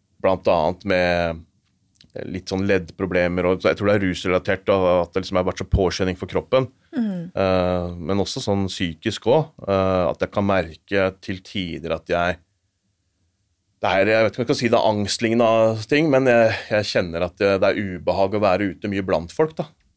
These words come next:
Speaker 2: Ja.
Speaker 1: Eh, det kan bli veldig mye for meg, og så trekker jeg meg heller litt tilbake. Ehm, og så er det jo det økonomiske, der, eh, ja, man, man, man må jo ta ansvar for handlingene sine man har utført der, men det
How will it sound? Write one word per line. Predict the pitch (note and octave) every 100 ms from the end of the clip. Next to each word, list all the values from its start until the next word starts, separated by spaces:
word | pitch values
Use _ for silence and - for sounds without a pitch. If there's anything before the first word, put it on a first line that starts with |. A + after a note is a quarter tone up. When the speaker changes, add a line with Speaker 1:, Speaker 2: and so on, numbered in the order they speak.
| _ _ _ -
Speaker 2:
Ja. | G#3+
Speaker 1:
Eh, | F#2+ F#2+ F#2 F#2 F2+ F2+
det | F#2
kan | G#2
bli | G2
veldig | G2 F2 F2 F#2+
mye | D#2
for | - G2
meg, | C3
og | G2+
så | G2+
trekker | - E2+ -
jeg | F#2
meg | F2+
heller | E2+
litt | E2+
tilbake. | F#2 D#2+ D2+ - B2+ - _ _ _ _ _ _ _ _ -
Ehm, | F#2+ G2 F#2 F#2 F2+ F2 F2 E2+ _ _ _ _ _
og | E2+
så | A#2
er | F2 E2+
det |
jo | F#2
det | F2
økonomiske, | G#2 F#2 E2+ F2+ - - B2
der, | G2+ F#2 F#2 F#2 F2+
eh, | F2+ F2 E2+ F2 F#2 - - - -
ja, | G2 F#2 E2+ E2 - _ _ _ _ - - -
man, | G#2+ G2+ F#2+
man, | G2 G2+ G2 F2+ _ - _ -
man | G#2
må | G2 G2
jo | G#2
ta | G2+
ansvar | F2+ - E2+
for | F#2+
handlingene | G2 D#2+ D#2+ E2+
sine | F#2 G2
man | G2 F#2
har | F2
utført | - F#2
der, | C3+ D#3
men | C#3+ A#2+
det | A2+